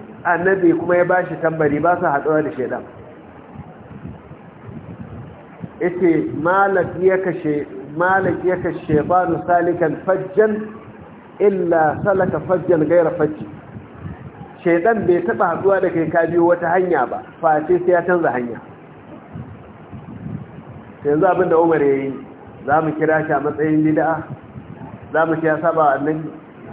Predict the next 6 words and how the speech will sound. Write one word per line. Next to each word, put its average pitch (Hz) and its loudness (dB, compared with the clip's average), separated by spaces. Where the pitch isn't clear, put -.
An 156 2
fahimta? 170 0
To, 139 2
don 165 4
haka, 175 -2
yau, 156 2